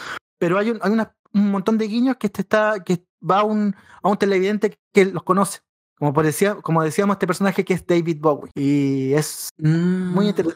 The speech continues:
Speaker 1: es
Speaker 2: ok.
Speaker 1: un personaje muy interesante porque es el que le vende ropa, pero también es David Bowie. Después se vuelve soleado, tiene el ojo,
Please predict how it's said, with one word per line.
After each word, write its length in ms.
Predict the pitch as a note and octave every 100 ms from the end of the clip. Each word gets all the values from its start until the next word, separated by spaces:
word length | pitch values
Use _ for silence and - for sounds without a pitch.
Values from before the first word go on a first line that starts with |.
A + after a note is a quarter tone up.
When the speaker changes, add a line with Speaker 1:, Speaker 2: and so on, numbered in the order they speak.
| -
Speaker 1:
es 120 | D#3+
Speaker 2:
ok. 120 | - D3
Speaker 1:
un 100 | F#3+
personaje 340 | - - F#3 F#3+
muy 120 | G3+
interesante 480 | G3 F3+ G#3+ G3+ E3+
porque 220 | D#3+ F#3
es 80 | F3
el 240 | E3+ D#3
que 100 | -
le 80 | D#3
vende 160 | E3+ E3
ropa, 340 | F#3+ F#3+ F3+ _
pero 200 | E3+ D#3+
también 300 | D3+ D#3+ E3+
es 80 | E3
David 220 | E3+ D#3
Bowie. 220 | D#3+ F#3 F3+
Después 200 | D3+ D#3
se 60 |
vuelve 140 | E3 D#3+
soleado, 580 | - C3 D#3+ E3+ E3 - - - _
tiene 180 | - D#3
el 80 | D3+
ojo, 500 | E3+ E3+ F3 F3